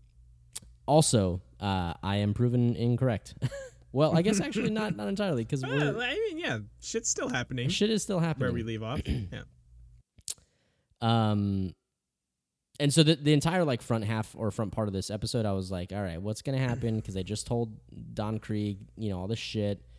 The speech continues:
Speaker 2: Mm-hmm.
Speaker 1: And, you know, Don Krieg seems to think that he's gonna come and do something with the restaurant.
Speaker 2: Right.
Speaker 1: And there it is. Uh, immediately, as I was thinking this and writing this note, the fog starts to roll in,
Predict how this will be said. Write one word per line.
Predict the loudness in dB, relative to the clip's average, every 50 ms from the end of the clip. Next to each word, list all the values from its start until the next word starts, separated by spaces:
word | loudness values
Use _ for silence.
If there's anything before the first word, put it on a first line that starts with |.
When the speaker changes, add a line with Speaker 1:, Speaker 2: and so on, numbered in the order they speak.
| -20 -20 -16 -14
Speaker 2:
Mm-hmm. | -12 -12 -10 -10 -8 -6
Speaker 1:
And, | -4 -4 -2 -2 -2 -2 -4 -4 -6 -6 -6
you | -4 -4
know, | -4
Don | -4 -4 -4 -4
Krieg | -2 -2 -2 -2 -2 -4
seems | -4 -4 -2 -2 -2 -2
to | -4 -6 -6 -8 -12 -20 -20 -20 -20 -14
think | -8 -4 -2 -2 -2
that | -4 -6
he's | -6 -6 -4 -2
gonna | -2 -2 -2
come | -2 -2 -2 0 0
and | 0 0 -2 -2 -4 -6 -10 -20 -20 -20 -20 _ -20 -20 -20 -20 -20 -20 -20 _ -20 -20 -20 -20 -20 -14 -6
do | -2 0 2 2
something | 2 0 0 0 0 0 0 -2 0 -2
with | -2 -2
the | -2 -2
restaurant. | -2 -2 -4 -6 -4 -4 -2 -2 -4 -6 -8 -16 -20 -20 -14
Speaker 2:
Right. | -12 -10 -10 -12 -14 -18 -12 -4
Speaker 1:
And | 0 2 2 4 4 4 4 4 4 4 4
there | 2 4 4 4
it | 4
is. | 4 4 4 4 2 -2 -6 -4
Uh, | -2 0 0 2 0 0 0 0
immediately, | 2 4 6 8 8 8 8 6 2 2 0 2
as | 2 2 2 4
I | 4 4
was | 4 2 4
thinking | 4 2 2 4 2 2 2
this | 2 0 0 -2 -4 -6
and | -2 0 0 2 2
writing | 2 0 2 2 2 2 2
this | 2 0 0 2
note, | 2 2 4 2 0 -2 -6 -10
the | -8 -4 -4 -2 -4
fog | -4 -2 -2 0 2 2 0 0 -2
starts | -4 -2 -2 -4 -4 -4
to | -4 -2
roll | 0 2 2 2 2 2
in, | 0 -2 -4 -4 -6 -8